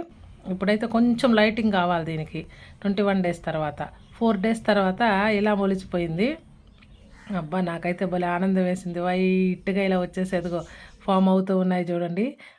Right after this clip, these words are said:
ఆ తర్వాత ఫిఫ్త్ డేకి ఈ విధంగా మిల్కీ మష్రూమ్స్ తయారైపోయాయి.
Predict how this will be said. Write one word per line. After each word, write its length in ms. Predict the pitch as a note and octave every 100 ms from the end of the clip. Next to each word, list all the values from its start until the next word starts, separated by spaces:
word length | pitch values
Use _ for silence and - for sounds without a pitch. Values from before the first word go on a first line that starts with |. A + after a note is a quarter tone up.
| -
ఆ 240 | F3+ E3+
తర్వాత 400 | E3+ F3 F#3+ F#3+
ఫిఫ్త్ 420 | F#3+ A#3 A3 -
డేకి 400 | A#3 F#3+ F#3 B3 E4 F#4 - - G3
ఈ 100 | F#3
విధంగా 380 | E3+ F#3+ G3+
మిల్కీ 520 | F#3+ F#3 G3 F#3+ A3+ G#3+
మష్రూమ్స్ 640 | F#3 F3+ - G3+ F#3+ C3
తయారైపోయాయి. 880 | F3+ F3 F#3 F#3 F3+ F3+ F3 E3+ G#3+